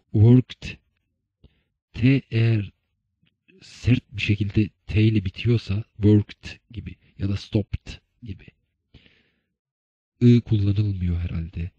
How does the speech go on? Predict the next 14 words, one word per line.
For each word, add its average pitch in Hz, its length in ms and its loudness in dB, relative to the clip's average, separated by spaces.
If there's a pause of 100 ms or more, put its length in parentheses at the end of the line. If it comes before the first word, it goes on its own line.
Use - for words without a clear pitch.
(140)
Ama 104 220 -4 (500)
started. 101 1400 -2 (520)
Gördün 98 240 -2
mü? 95 180 -4
D 101 140 4
ile 101 160 2
bitiyor. - 300 -10 (460)
T 117 160 2
ile 117 140 2
bitmiyor 95 280 -4
bak. 90 140 -6
Worked. - 680 -2 (760)
Stopped. - 720 -8 (760)
Started. 101 920 -6